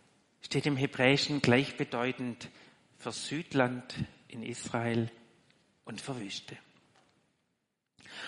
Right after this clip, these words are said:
Und doch kann es auch in der Wüste regnen und grün werden oder dieser Tage sogar mal Schnee geben.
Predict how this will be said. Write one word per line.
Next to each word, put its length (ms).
Und 140
doch 360
kann 200
es 180
auch 240
in 140
der 160
Wüste 560
regnen 800
und 180
grün 460
werden 520
oder 320
dieser 280
Tage 600
sogar 260
mal 180
Schnee 380
geben. 420